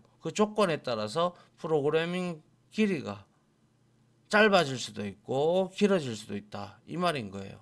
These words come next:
그래서 조건식이 중요하다라는 거예요. 그래서 여러분들은 자신의 프로그램만 보는 게 아니고요.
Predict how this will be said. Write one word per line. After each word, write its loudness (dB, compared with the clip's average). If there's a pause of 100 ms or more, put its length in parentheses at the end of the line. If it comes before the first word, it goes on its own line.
그래서 2
조건식이 -4
중요하다라는 -6
거예요. -18 (1120)
그래서 10 (240)
여러분들은 8 (840)
자신의 4
프로그램만 4
보는 2
게 0
아니고요. -2